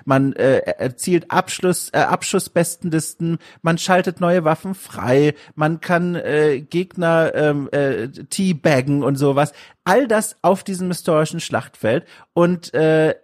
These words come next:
ich muss sagen, für mich persönlich ist diese Art von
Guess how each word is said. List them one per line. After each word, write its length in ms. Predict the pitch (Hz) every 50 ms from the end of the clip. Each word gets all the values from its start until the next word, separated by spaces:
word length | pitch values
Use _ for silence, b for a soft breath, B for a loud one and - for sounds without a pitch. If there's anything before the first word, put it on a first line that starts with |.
| _ _ - - - _ _ -
ich 140 | - 165 190
muss 180 | 240 262 -
sagen, 340 | - 214 196 208 233 247 240
für 160 | - - 190
mich 220 | 170 190 254 - -
persönlich 720 | - 208 190 170 180 202 220 196 160 156 190 185 - _
ist 280 | - 151 - - _ -
diese 380 | 185 220 285 285 294 262 - -
Art 300 | 107 113 120 123 127 -
von 380 | - - 139 139 135 127 -